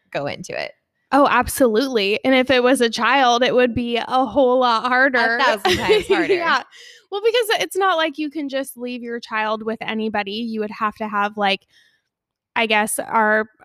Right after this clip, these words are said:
Speaker 2: our parents who keep asking for kids could watch our kids when we travel,
Speaker 1: Thank
Speaker 2: right?
Speaker 1: God. That's true.
Speaker 2: <laughs>
Speaker 1: Yeah.
Speaker 2: I'm gonna be like, "You're gonna be my built-in babysitter when I have a baby."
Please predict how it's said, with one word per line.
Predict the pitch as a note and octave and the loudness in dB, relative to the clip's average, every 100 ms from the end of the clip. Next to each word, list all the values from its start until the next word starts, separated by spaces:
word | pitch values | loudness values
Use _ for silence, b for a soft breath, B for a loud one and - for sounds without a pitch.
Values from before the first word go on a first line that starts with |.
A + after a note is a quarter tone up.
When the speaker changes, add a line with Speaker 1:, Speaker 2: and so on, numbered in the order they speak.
| - | -2
Speaker 2:
our | A3 F#4 | 0 2
parents | C#4 A#3 G#3+ B3 - C#4+ | 0 0 0 -2 -2 -2
who | |
keep | A3+ B3+ G#3+ | -2 -2 -2
asking | A#3+ C4+ B3 | 0 0 -2
for | A3+ | -2
kids | A3+ A#3 A#3 B3 | 0 0 0 -2
could | C4+ A3+ | -2 2
watch | A#3 C#4 C4 | 2 2 0
our | B3+ | 2
kids | D#4 C4 B3 | 2 2 2
when | C4+ C4 | 0 0
we | C4 | -2
travel, | C#4+ D4 B3 C#4 F#4 | 2 2 4 4 4
Speaker 1:
Thank | D#4+ | 4
Speaker 2:
right? | B3 C#4 G#4 - | 4 4 0 -4
Speaker 1:
God. | C4+ | -10
That's | G#4+ - | -8 -2
true. | F#4+ - | -2 0
Speaker 2:
<laughs> | G4 - F4 D#4 _ - F4 B B B B B | -2 -4 -6 -8 _ -20 -20 B B B B B
Speaker 1:
Yeah. | A4 | -8
Speaker 2:
I'm | A#4+ | -4
gonna | G#4 | -4
be | F#4 | -2
like, | F#4 D#4 C#4 | 0 0 -2
"You're | B3+ B3 D4+ | -6 -2 0
gonna | A#4 G#4+ | 0 2
be | D#4+ | 2
my | D4 B3 A3+ | 2 2 2
built-in | A3 A#3 G#3+ G3 | 0 0 -4 -6
babysitter | F#3 C4+ F4+ - - - | -6 -4 -4 -4 -8 -8
when | B3+ A#3+ | -8 -6
I | C4+ | -6
have | A#3+ | -6
a | A3 | -8
baby." | G#3+ C4+ C#4 | -8 -8 -10